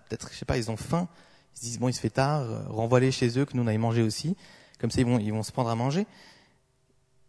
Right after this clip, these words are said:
Mais là, Jésus, il dit un truc, « Non, mais vous avez qu'à leur donner vous-même à manger. »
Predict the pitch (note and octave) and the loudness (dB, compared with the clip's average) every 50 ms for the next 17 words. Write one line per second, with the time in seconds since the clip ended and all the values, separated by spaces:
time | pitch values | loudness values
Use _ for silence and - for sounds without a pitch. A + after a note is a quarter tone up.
0 | _ _ _ _ _ _ _ _ _ _ _ _ - C3+ C#3+ F#3+ F#3+ D3+ C3+ D#3 | _ _ _ _ _ _ _ _ _ _ _ _ 0 2 2 4 4 2 2 2
1 | G#3 F#3 B2+ B2 B2 B2 - G#3+ G#3 - - - A#3 A#3+ E3+ B2 A#2+ A#2 A#2 A2+ | 2 2 4 4 2 2 0 -2 -4 -4 -2 0 0 2 4 2 2 4 4 4
2 | A2+ A2+ A#2+ - C3 A#2+ A2+ G#2+ A2+ A2+ A#2+ A#2+ A2 A#2+ A#2 B2+ B2 A#2 G#2+ A2+ | 4 4 2 2 2 0 0 0 0 0 0 -2 -2 0 0 0 0 0 0 -2
3 | B2+ C#3 C#3+ F#3 G#3 | -2 -2 -2 -4 -4